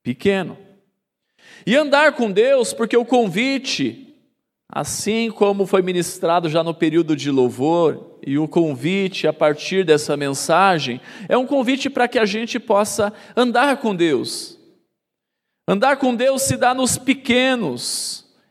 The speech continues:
e rotineiros dilemas da vida, e não meramente nos grandes eventos. E isso é andar com Deus.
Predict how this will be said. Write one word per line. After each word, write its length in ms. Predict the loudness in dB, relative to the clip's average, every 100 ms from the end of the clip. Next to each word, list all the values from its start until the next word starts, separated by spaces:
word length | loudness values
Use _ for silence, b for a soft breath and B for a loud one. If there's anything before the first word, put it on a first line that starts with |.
| _ 0
e 80 |
rotineiros 1160 | 2 2 0 -2 0 2 2 0 -2 -2 -4 -8 _ -4
dilemas 600 | -2 2 0 2 0 2
da 160 | 0
vida, 520 | 2 0 0 -4 -10 -14 -20 _ _ _ _ _ _ _ _ _ b b
e 100 | -2
não 180 | 0 2
meramente 520 | 2 0 0 -2 -4
nos 200 | -4 -2
grandes 440 | 0 -2 -2 -4 -2
eventos. 840 | 0 -2 -4 -12 -18 -18 -18 -20 _ _ _ _ _ _ _
E 180 | 0 2
isso 220 | 2 2
é 40 | 0
andar 260 | 4 2
com 160 | 2 -4
Deus. 600 | -2 -4 -6 -10 -12